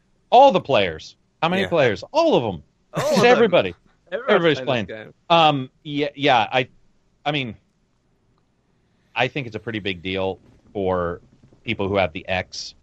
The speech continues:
Speaker 1: and pe-, because I'm not quite
Speaker 3: Absolutely.
Speaker 1: sure how that's gonna perform on the S. We'll see, or on the original. But, um, I, I could see a ton of people playing it. I, they put a lot of work into it. And Microsoft, once again, just like Cuphead, has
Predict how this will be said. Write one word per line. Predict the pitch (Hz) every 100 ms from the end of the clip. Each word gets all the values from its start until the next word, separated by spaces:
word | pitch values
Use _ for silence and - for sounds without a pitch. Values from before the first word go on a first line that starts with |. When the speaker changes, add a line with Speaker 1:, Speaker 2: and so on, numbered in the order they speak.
| _ _ _ _ _ -
Speaker 1:
and | 101
pe-, | 92 107
because | 90 113 - 110 98
I'm | 104
not | 104 110
quite | 113
Speaker 3:
Absolutely. | 127 123
Speaker 1:
sure | 104
how | 107 98
that's | 98 98
gonna | - 101
perform | 98 95 98 95 95
on | 87
the | 87 -
S. | 95 117 - - - _
We'll | 98
see, | 95 98 101 110 -
or | 98
on | 95
the | 90 90 -
original. | 92 95 101 110
But, | 104 101 95 -
um, | 107 90 82 - _ _ -
I, | 127 165
I | 147
could | 208
see | - 160
a |
ton | 127 139 131
of |
people | - 131 113
playing | - 110 110 113
it. | 123 117 _ _ _ _ -
I, | 120 123 -
they | 107 131
put | 131 165
a | 110
lot | 104 110
of |
work | 101 104 120
into | 113
it. | 123 98
And | 98
Microsoft, | 104 110 - 107 104
once | 101 101 98
again, | 95 101
just | 98 95
like | 92
Cuphead, | - 101 101 101 98
has | 92 87 -